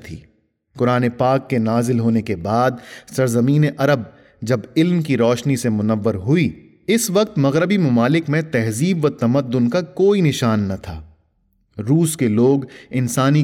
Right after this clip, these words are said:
کھوپڑیوں میں پانی پیتے تھے۔ رسول اللہ صلی اللہ علیہ وسلم نے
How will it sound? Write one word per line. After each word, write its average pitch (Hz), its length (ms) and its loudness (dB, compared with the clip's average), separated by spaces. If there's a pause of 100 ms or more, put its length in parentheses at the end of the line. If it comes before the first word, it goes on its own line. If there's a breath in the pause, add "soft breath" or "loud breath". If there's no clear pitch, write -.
کھوپڑیوں 127 500 0
میں 147 100 2
پانی 147 460 0
پیتے 104 340 -4
تھے۔ 87 200 -12 (680)
رسول 151 240 2
اللہ 151 280 4
صلی 143 220 -2
اللہ 131 160 0
علیہ 131 500 2
وسلم 120 480 0
نے 120 200 2